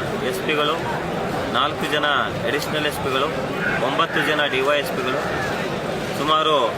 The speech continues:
ಮೂವತ್ತೈದು ಜನ ಇನ್ಸ್‌ಪೆಕ್ಟರ್ ಮಟ್ಟದ ಅಧಿಕಾರಿಗಳು ಸೇರಿದಂತೆ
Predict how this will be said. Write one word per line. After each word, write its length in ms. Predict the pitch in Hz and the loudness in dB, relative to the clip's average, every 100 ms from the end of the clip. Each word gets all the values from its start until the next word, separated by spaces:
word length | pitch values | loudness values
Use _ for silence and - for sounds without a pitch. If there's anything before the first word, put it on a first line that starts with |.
| 127 131 | 0 2
ಮೂವತ್ತೈದು 500 | 160 160 160 156 147 | 2 2 0 2 2
ಜನ 180 | 151 | 2
ಇನ್ಸ್‌ಪೆಕ್ಟರ್ 600 | 147 139 143 - 143 143 139 | 2 0 -2 -2 -2 -2 0
ಮಟ್ಟದ 260 | 131 127 | 0 0
ಅಧಿಕಾರಿಗಳು 840 | 113 - 135 123 120 - - - - | 0 0 0 2 0 0 -2 -2 0
ಸೇರಿದಂತೆ 540 | 131 127 127 139 139 | 0 0 0 2 0